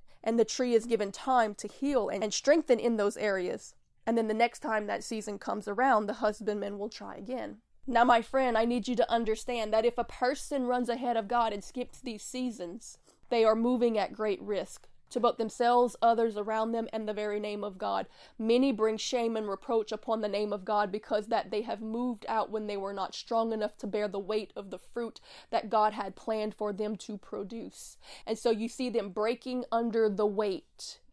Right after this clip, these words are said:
They didn't take time for the Lord to begin to expose a weak area.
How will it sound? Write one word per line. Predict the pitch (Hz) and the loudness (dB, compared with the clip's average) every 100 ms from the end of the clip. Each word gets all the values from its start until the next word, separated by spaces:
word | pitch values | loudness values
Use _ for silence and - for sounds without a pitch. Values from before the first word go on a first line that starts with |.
| - | -4
They | 233 233 | 0 0
didn't | 247 269 262 | 2 2 0
take | 285 247 | -2 -4
time | - - 262 240 220 | -4 0 2 4 2
for | 240 | 0
the | 202 | 0
Lord | 214 220 240 233 | 4 6 6 4
to | 254 | -2
begin | 202 214 226 220 | -2 -2 -2 -2
to | - 220 | -4 -6
expose | 214 - 240 226 233 - | -6 -6 0 0 0 -4
a | 220 | -6
weak | 214 226 214 - | -4 -6 -8 -10
area. | 214 208 208 202 - | -6 -4 -4 -6 -8